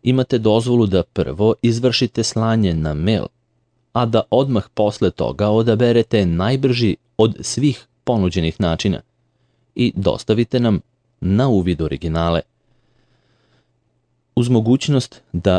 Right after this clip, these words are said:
lično preuzmete prevedena i overena dokumenta.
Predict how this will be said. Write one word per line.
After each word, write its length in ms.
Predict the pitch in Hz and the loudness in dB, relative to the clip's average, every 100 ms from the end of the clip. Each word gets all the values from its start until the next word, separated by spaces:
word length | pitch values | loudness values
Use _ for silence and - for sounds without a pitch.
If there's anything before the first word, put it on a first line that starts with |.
| - | 2
lično 420 | 110 135 - 110 | 2 2 0 0
preuzmete 600 | 120 120 120 98 82 101 | 2 2 2 0 2 0
prevedena 640 | 95 87 82 73 98 110 | 0 0 0 0 0 0
i 160 | 110 110 - | 0 -2 -2
overena 420 | 120 110 90 82 | 2 2 2 0
dokumenta. 600 | - 107 98 92 - | 0 2 2 0 -2